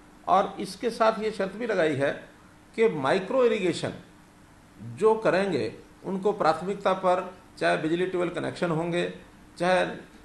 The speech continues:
सिंचाई की योजनाएं होंगी, तो इनको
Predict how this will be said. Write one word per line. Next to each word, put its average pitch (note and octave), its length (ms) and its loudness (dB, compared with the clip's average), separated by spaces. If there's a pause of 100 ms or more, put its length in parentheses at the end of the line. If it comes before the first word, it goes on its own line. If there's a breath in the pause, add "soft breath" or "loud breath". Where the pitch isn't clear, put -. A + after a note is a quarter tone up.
(220)
सिंचाई E3 360 2
की E3+ 240 -4
योजनाएं C#3+ 360 0
होंगी, E3+ 520 -2 (680)
तो - 160 -4
इनको A#3+ 720 2